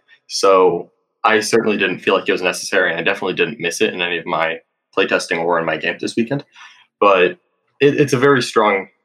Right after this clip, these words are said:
build going pure Iron Hands, but in the end, the successor tactics and the more conservative play style that I prefer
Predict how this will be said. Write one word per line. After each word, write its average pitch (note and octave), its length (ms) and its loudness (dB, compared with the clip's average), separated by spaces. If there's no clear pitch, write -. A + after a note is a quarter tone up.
build G2 420 2
going F2 240 -2
pure G2 240 -2
Iron G#2+ 220 0
Hands, G#2+ 380 -6
but D#2+ 380 -4
in G#2+ 120 -2
the F#2 140 0
end, F2+ 160 0
the F2 80 -8
successor - 460 -4
tactics F2 600 -4
and E2 280 -6
the E2 260 -4
more F#2+ 280 2
conservative F2 680 0
play E2+ 180 2
style F#2 280 2
that F#2+ 100 2
I F2+ 80 2
prefer G#2+ 600 -2